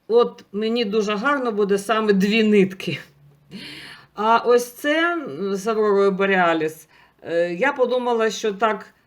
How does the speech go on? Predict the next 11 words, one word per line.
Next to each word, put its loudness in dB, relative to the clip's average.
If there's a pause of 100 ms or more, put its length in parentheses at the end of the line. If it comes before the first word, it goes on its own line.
(140)
от -6
з -20
цим, -2 (240)
може, 0
буде 0
так -2
веселіше. -2
Тут -4
вже 4
і 4
четверта 0